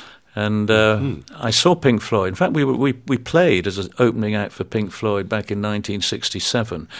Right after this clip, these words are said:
Speaker 1: and they just released their first album, Piper at the Gates of Dawn.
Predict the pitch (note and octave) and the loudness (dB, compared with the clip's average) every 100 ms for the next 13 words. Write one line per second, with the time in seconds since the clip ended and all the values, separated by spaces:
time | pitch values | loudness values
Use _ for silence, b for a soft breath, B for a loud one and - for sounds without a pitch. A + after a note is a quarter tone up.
0 | B B G#2 G#2 G#2+ - A2+ A2 A2 - | B B -2 -2 -2 -2 0 2 0 0
1 | G#2 - A#2 G#2 - A2 G2+ F2 F2 D#2 | -2 -2 0 0 0 -2 -2 -4 -8 -10
2 | - A#2 A2 A2 G2+ G2 G2+ G2+ G2 F#2 | -8 -2 -2 -2 -6 -6 -6 -4 -4 -4
3 | - E2+ - G2 E2 D2+ | -6 -6 -6 -6 -6 -8